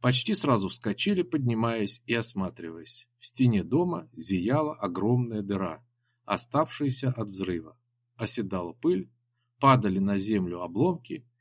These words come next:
перемигивались огни пожарной сигнализации. "Я поражён, и меня переполняют эмоции", доверительно сообщил мне Валера,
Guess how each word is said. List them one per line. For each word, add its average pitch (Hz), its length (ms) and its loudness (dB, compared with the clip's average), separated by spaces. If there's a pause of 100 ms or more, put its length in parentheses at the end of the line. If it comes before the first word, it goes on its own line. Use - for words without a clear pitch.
(220)
перемигивались 101 840 2
огни 107 300 0
пожарной 101 560 -2
сигнализации. 92 960 -6 (840)
"Я 107 320 4
поражён, 101 1080 0
и 117 120 2
меня 127 380 10
переполняют 120 1040 2
эмоции", 107 880 0 (400)
доверительно 104 760 2
сообщил 101 600 -2
мне 95 180 2
Валера, 165 480 -2